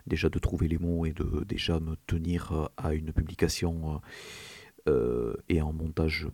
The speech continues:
pour, euh, pour ce mercredi. Euh, voilà, donc vous pouvez, euh, me, me retrouver, euh,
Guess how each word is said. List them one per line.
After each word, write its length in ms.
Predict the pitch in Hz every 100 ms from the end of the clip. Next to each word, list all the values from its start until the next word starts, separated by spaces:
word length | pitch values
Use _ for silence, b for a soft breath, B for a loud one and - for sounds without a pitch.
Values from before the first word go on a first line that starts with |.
| -
pour, 380 | - 78 -
euh, 260 | - - -
pour 320 | - - - -
ce 140 | -
mercredi. 800 | 78 78 - 82 110 - - - - -
Euh, 760 | 95 90 87 87 87 85 85 85
voilà, 240 | 82 80
donc 140 | 87 92
vous 80 |
pouvez, 400 | - 87 85 82
euh, 200 | 82 80 80
me, 340 | 80 78 78
me 100 | 78
retrouver, 640 | 78 78 - 80 82 82
euh, 100 | 78